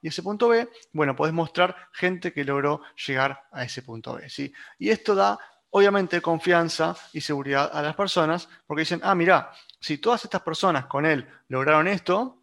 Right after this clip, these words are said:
si todas estas personas con este producto, eh, lograron esto, bueno, entonces yo también puedo lograrlo". No es una estafa, no es una mentira. Hay gente logrando esto. Eso es la prueba social, ¿sí? Y la mayoría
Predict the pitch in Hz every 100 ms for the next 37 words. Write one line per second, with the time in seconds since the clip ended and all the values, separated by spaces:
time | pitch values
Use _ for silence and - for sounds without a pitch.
0 | _ - 139 185 175 180 156 - 170 143
1 | 139 151 - 165 156 190 185 - 127 -
2 | - - _ - 127 123 147 190 226 208
3 | 220 190 156 151 156 170 156 190 180 143
4 | 131 127 120 131 - _ - _ 143 165
5 | 196 165 139 - 135 - 131 156 - 143
6 | 135 131 123 - - 170 - 190 185 143
7 | 147 180 - 156 _ _ _ _ - 165
8 | 220 175 143 143 135 127 - - 156 -
9 | _ _ _ _ _ - 302 240 240 294
10 | 262 277